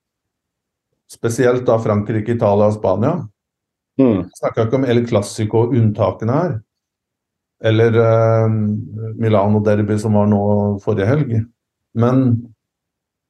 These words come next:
Speaker 1: eh, Salernitana mot Juventus, liksom, det, <laughs> det, det er ikke det samme som Brighton mot, eh, mot West Ham. Altså,
Speaker 2: Nei.
Speaker 1: i Premier League så har du allikevel en opplevelse, selv om det er to presumptivt små lag.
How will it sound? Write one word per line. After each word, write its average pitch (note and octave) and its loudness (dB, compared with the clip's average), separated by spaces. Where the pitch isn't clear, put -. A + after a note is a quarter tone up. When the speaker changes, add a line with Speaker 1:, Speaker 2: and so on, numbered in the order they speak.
Speaker 1:
eh, - -12
Salernitana A#2 2
mot A#2 2
Juventus, A2+ -2
liksom, C#3+ -2
det, A#2+ 0
<laughs> D3+ -2
det, C3 -2
det B2+ 2
er A2 4
ikke C3 0
det D3+ 0
samme A2+ 2
som B2 0
Brighton G#2 0
mot, G#2+ -2
eh, G#2+ 2
mot G#2+ -2
West A2 -4
Ham. D3+ -4
Altså, A#2+ 0
Speaker 2:
Nei. G#2 2
Speaker 1:
i B2+ 0
Premier A#2 2
League B2+ 0
så C3+ -2
har A2+ 4
du A#2+ 4
allikevel A#2 0
en A#2 -2
opplevelse, G#2 -2
selv G#2 0
om A2 2
det A2+ 2
er G#2 0
to G#2+ -2
presumptivt G#2+ -2
små G#2+ 2
lag. C#3+ 0